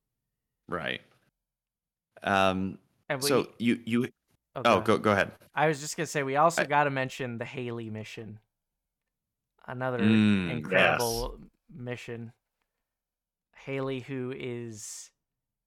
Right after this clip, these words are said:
Speaker 2: uh, deaf in this game,
Speaker 1: Mm-hmm.
Speaker 2: and you play as her in a flashback, and especially with headphones, it's cool because all you kind of feel is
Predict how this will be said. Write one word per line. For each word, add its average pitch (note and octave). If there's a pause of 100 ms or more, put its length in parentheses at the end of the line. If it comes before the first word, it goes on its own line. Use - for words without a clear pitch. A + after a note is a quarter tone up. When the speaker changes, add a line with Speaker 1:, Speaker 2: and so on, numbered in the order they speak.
(120)
Speaker 2:
uh, A#2 (120)
deaf - (440)
in A#2+
this A2+
game, A#2
Speaker 1:
Mm-hmm. E2
Speaker 2:
and A2+ (920)
you B2 (640)
play D#3+
as C#3+
her C#3+
in B2
a A2+
flashback, B2+ (100)
and A2+ (1200)
especially G3
with D#3+
headphones, A#2+ (1080)
it's C3+
cool C3
because A#2+ (680)
all C#3
you C3+
kind C3+
of A#2+
feel B2+
is G#2+